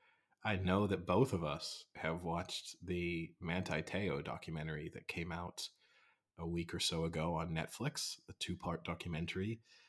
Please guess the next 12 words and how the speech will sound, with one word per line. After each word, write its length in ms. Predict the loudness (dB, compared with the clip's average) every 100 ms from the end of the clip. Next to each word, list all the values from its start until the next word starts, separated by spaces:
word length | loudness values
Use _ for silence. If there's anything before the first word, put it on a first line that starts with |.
| _ -8
that 100 | -2
looked 400 | 2 2 -2 -4
into 640 | -2 0 0 0 2 2
the, 240 | 0 -2 -2
the 80 | -8
catfishing 720 | -4 -2 -2 0 0 0 0
incident 560 | 0 0 0 0 0 -2 -4
that, 220 | -6 -6 -20 _ -10
I 40 |
mean, 180 | -4 -2
fundamentally 840 | 0 4 4 4 4 2 0 -2 -2
derailed 640 | -2 0 2 2 2 0